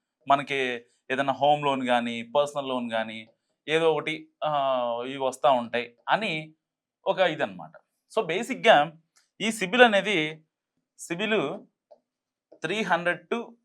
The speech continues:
సెవెన్ హండ్రెడ్ మధ్యలో ఉంటుంది. ఓకేనా? అంటే ఓకే, ఓకే అనిపించేది. మరి త్రీ హండ్రెడ్ ఉంటే ఓకే కాదు. ఏదైనా లోన్ అప్రూవ్ అవ్వాలంటే సెవెన్ హండ్రెడ్ ప్లస్ ఉండాలి. అది పర్సనల్ లోన్ అయినా, లేకపోతే కార్ లోన్ అయినా,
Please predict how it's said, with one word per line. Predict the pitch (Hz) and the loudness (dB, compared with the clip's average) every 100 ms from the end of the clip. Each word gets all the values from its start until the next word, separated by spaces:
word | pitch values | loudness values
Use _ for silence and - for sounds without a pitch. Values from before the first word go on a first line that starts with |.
| _ _ - | _ _ -4
సెవెన్ | 156 156 147 | 0 0 0
హండ్రెడ్ | 147 139 | -4 -4
మధ్యలో | 123 127 135 | -6 -2 -4
ఉంటుంది. | - _ _ _ _ _ _ _ _ _ _ _ _ _ - | -4 _ _ _ _ _ _ _ _ _ _ _ _ _ -4
ఓకేనా? | 147 151 85 - _ _ _ _ _ _ _ _ _ 117 | -2 -2 -8 -14 _ _ _ _ _ _ _ _ _ 0
అంటే | 202 202 123 160 | 0 0 -2 0
ఓకే, | - 240 - | 0 -2 -4
ఓకే | 131 165 214 | -4 2 2
అనిపించేది. | 175 143 - 104 _ _ - | 2 -6 -12 -18 _ _ -10
మరి | 107 | -6
త్రీ | 196 190 | -2 0
హండ్రెడ్ | 185 185 | 0 -2
ఉంటే | 185 190 | -2 -2
ఓకే | 160 165 | -2 -2
కాదు. | 139 123 247 - _ _ _ _ 175 | -2 -4 -8 -14 _ _ _ _ -2
ఏదైనా | 196 208 | 4 6
లోన్ | 190 208 | 8 8
అప్రూవ్ | 214 202 190 | 8 6 4
అవ్వాలంటే | 180 160 160 | 4 4 0
సెవెన్ | - 180 170 | 0 0 -2
హండ్రెడ్ | 165 160 | -8 -2
ప్లస్ | 139 135 | -2 0
ఉండాలి. | 143 90 - _ _ _ _ | -6 -10 -16 _ _ _ _
అది | 135 135 | -4 -2
పర్సనల్ | - 131 135 120 | 0 -2 -2 -10
లోన్ | 117 107 | -10 -10
అయినా, | 107 107 139 | -12 -8 -8
లేకపోతే | 139 - 120 120 117 110 _ _ _ _ | -8 -12 -14 -10 -10 -10 _ _ _ _
కార్ | 135 139 | 6 6
లోన్ | 120 113 | 4 -4
అయినా, | 101 98 | -6 -8